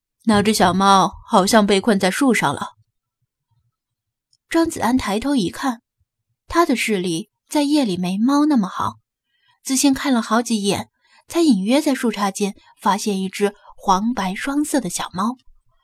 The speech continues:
看样子是流浪猫。他启动手机的手电筒功能，向它照过去。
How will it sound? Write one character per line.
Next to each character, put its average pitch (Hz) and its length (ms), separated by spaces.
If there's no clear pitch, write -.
看 220 220
样 202 200
子 185 220
是 - 180
流 180 180
浪 269 200
猫。 135 300
他 262 140
启 233 180
动 240 140
手 196 220
机 233 120
的 226 140
手 185 180
电 240 200
筒 185 180
功 202 240
能， 185 160
向 247 180
它 247 160
照 285 220
过 170 160
去。 - 320